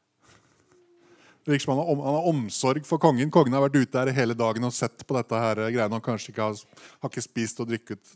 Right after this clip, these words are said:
tydeligvis, da. Eller i hvert fall ikke så mye. Så nå, nå må det, <laughs> nå må du spise og drikke, konge. Og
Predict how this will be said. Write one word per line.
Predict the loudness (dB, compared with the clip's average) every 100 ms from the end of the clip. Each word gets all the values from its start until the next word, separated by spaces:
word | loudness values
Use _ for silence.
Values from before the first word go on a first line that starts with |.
| -8
tydeligvis, | -4 -4 -4 -10
da. | -16 _ -20 -20 -20 -20 _
Eller | -6 -2 0 -2
i | -10 -10
hvert | -6
fall | -6
ikke | -4 -2 0 -2
så | -4 0
mye. | 2 2 -2 _ _ -20 -20 -20 _ -8
Så | 0
nå, | 4 4
nå | 4 2 4
må | 2 2
det, | -2 -10 -12 -8 -6 -6 -6 -10 -14
<laughs> | -20 -20 _ _ -20 -20 -18 -4
nå | -2
må | 0 2
du | 0
spise | 0 0 0
og | 0
drikke, | -2 -2 0 0 0
konge. | 0 0 -2 -6 -18 -20 -20 -20 -20 -20 _ _ _ _ _ _ _ -2
Og | 0 0